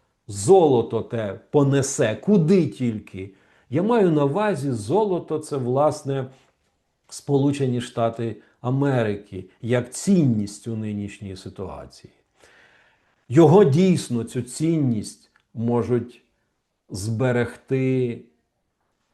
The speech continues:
система Сполучених Штатів Америки. Бо вже очевидно,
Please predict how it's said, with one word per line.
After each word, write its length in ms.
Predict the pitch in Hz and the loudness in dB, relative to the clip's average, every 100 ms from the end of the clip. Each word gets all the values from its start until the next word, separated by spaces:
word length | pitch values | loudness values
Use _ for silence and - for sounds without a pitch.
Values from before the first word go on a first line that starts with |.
| _ _ - | _ _ -12
система 800 | - 139 - 175 127 95 80 - | -6 -6 -4 -4 -2 -4 -10 -18
Сполучених 640 | - - 98 95 98 95 - | -20 -14 -12 -12 -14 -16 -16
Штатів 380 | - 90 - | -16 -14 -12
Америки. 500 | 92 85 69 64 - _ _ _ - | -14 -14 -16 -20 -20 _ _ _ -4
Бо 200 | 127 147 | 2 4
вже 380 | 131 160 139 - - | 4 2 0 -2 -6
очевидно, 1000 | 135 151 143 165 175 110 104 92 90 | -4 0 4 6 6 4 0 -6 -12